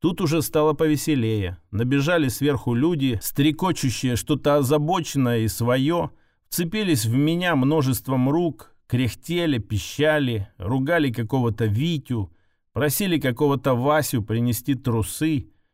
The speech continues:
искали верёвки, ругались на мою тяжесть, но гладили меня по голове, поили вкуснейшей холодной водой, шмыгали носом в ухо и, кажется, обнимали.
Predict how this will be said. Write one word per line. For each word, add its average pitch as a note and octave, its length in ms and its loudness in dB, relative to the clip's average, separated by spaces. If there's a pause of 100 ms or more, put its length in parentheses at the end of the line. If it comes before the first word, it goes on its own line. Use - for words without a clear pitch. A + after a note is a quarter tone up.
(160)
искали C3+ 460 0
верёвки, C3 760 0 (120)
ругались C#3 920 0
на A#2 140 -2
мою C#3 260 2
тяжесть, C3 880 -2
но E3 240 0
гладили C3 500 2
меня B2 300 0
по B2 160 -6
голове, A#2 640 0 (580)
поили D3 340 2
вкуснейшей B2+ 760 0
холодной A#2 560 -2
водой, C3+ 580 -2 (480)
шмыгали C#3+ 540 2
носом B2+ 500 0
в E3 60 -2
ухо C#3+ 500 -2 (180)
и, G#2 180 -2
кажется, C3+ 460 0
обнимали. C#3+ 720 0